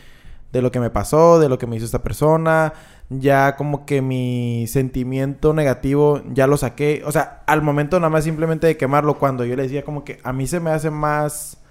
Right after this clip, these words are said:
interesante que vayan a instancias legales, porque hay, porque existen leyes y existen, tal vez el sistema de nosotros no sea tan bueno, eh, judicialmente o juri-, jurisdiccialmente, perdón, para que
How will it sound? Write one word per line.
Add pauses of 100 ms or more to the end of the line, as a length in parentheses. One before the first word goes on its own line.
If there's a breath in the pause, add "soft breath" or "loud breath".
(280 soft breath)
interesante
que (120)
vayan
a
instancias
legales, (1040 soft breath)
porque
hay, (120)
porque
existen
leyes
y
existen, (540)
tal
vez
el
sistema
de
nosotros
no
sea
tan
bueno, (240)
eh,
judicialmente
o
juri-,
jurisdiccialmente,
perdón, (880 loud breath)
para
que